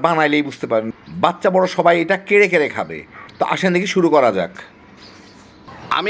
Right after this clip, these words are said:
এখানে আধা কেজি আঙ্গুর নিচ্ছি। এই আঙ্গুরগুলাকে আমি ভালো মতো,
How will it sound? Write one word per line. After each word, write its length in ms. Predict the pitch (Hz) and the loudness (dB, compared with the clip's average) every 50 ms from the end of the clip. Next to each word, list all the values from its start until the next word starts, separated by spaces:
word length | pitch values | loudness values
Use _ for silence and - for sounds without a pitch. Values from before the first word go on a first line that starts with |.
| 220 | -2
এখানে 220 | 214 214 214 185 185 214 226 - - - - 147 165 | -2 -2 -2 -2 -4 -6 -8 -12 -8 -4 -2 -2 0
আধা 160 | 143 180 226 220 | 0 0 0 0
কেজি 220 | 233 214 180 180 170 - - 147 175 | 0 -2 -2 -2 -6 -6 -2 -2 -2
আঙ্গুর 260 | 180 180 180 202 202 196 196 | -2 -2 -4 -4 -4 -4 -4
নিচ্ছি। 280 | 190 190 - - 151 135 - - - - 151 | -6 -6 -4 -2 -2 -2 -2 -4 -4 -4 -4
এই 60 | 160 156 131 139 | -2 -2 -2 -2
আঙ্গুরগুলাকে 540 | 151 165 165 180 185 190 190 190 190 - 196 180 160 | -2 -2 -2 -2 -2 0 0 0 0 0 -2 -2 -2
আমি 140 | 151 151 156 208 240 - - - - - - - - - - - | -2 -4 -6 -6 -10 -14 -20 -20 -20 -20 -20 -20 -20 -18 -12 -4
ভালো 220 | - 131 151 - - 175 | -2 0 0 0 2 0
মতো, 200 | 185 185 - 185 | -2 0 0 0